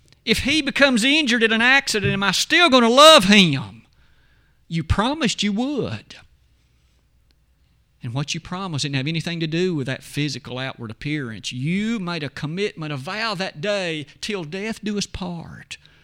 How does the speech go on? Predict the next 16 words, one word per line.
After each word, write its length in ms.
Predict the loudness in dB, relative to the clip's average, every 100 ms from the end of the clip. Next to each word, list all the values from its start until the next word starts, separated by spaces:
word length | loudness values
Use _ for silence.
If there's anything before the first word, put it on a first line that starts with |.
| _ _ _ _ _ _ _ _ _ -8
Love 360 | -4 -4 -4
is 80 | -4
intended 500 | -4 -4 -4 -4 -6
by 160 | -8 -8
God 320 | -6 -6 -6
to 80 | -4
be 100 | -4
that 240 | -4 -6
deep, 460 | -4 -2 -2 -6 -6
and 80 | -8
it's 200 | -8 -8
intended 640 | -8 -8 -2 -2 -2 -6
to 80 | -6
be 140 | -6
that 260 | -4 -8 -8
fulfilling. 760 | -8 -6 -6 -6 -6 -10 -12